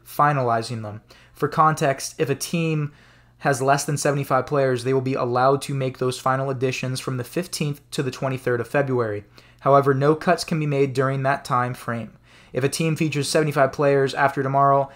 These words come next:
they cannot make any moves from the fifteenth to the twenty-third. Once training camp officially gets underway, then cuts will open again in play. Players report to Arlington on the twenty-third and the twenty-fourth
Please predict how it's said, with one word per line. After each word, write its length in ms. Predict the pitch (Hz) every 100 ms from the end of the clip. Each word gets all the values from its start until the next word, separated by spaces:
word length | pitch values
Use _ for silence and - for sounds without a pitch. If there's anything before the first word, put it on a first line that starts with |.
| - -
they 80 | 131
cannot 320 | 151 143 143
make 180 | 147 135
any 180 | 151 170
moves 380 | 156 147 139 135
from 240 | - 139
the 80 | 127
fifteenth 560 | - 180 - 151 143 - -
to 100 | 139
the 80 |
twenty-third. 580 | 131 135 123 - 117 104 - _ _
Once 260 | - 135 139
training 360 | - 156 151 143
camp 260 | 156 143
officially 480 | - - 147 151 147
gets 220 | 135 139
underway, 640 | 139 135 135 147 143 139 -
then 300 | 139 147 156
cuts 320 | - 156 -
will 160 | 156 143
open 180 | 135
again 320 | 139 131 135 135
in 220 | 139 135
play. 400 | - 143 110 - _ _ _ -
Players 400 | 147 139 139 131
report 320 | 139 151 143
to 100 | -
Arlington 540 | 139 139 139 139 147
on 120 | 135 135
the 60 |
twenty-third 760 | 127 - 151 147 - 139 135 139
and 160 | 143 127
the 40 |
twenty-fourth 800 | - 135 131 123 - 127 123 127